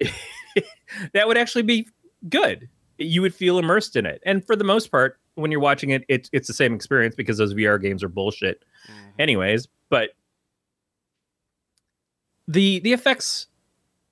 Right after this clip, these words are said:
Speaker 1: are general. They're what you, you'd expect from this kind of stuff. I think they were good for what this movie was. I didn't expect them to go that high up into what it was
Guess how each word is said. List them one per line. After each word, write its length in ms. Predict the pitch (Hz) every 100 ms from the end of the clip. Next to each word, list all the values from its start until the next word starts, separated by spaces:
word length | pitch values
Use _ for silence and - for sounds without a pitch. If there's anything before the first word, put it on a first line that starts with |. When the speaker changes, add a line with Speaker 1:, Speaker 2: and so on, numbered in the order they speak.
| _ _ _
Speaker 1:
are 120 | 170
general. 540 | 143 147 123 120 147 - _ _ _ -
They're 140 | 151
what 200 | 139 120
you, 280 | 123 120 110 -
you'd 120 | 123
expect 420 | 117 - 123 110
from 160 | - 107
this 220 | 101 - _ _
kind 380 | - 107 107 117
of 100 | 135
stuff. 320 | - 151 180 -
I 80 | 123
think 220 | 143 127
they 100 | 127
were 120 | 113
good 300 | 98 117 113
for 240 | - 117
what 200 | 110 110
this 180 | - 101
movie 220 | 120 107
was. 220 | 101 110 131
I 60 |
didn't 160 | 113 110
expect 300 | - 123 -
them 100 | 110
to 60 |
go 220 | 101 104 101
that 400 | 101 117 - - _ _ _ _ _ _ _ _ _
high 260 | - 117 113
up 240 | 107 104 _ -
into 600 | 113 98 95 - 104 101
what 280 | 98 107 104
it 160 | 90
was 680 | 101 139 139 98 131 -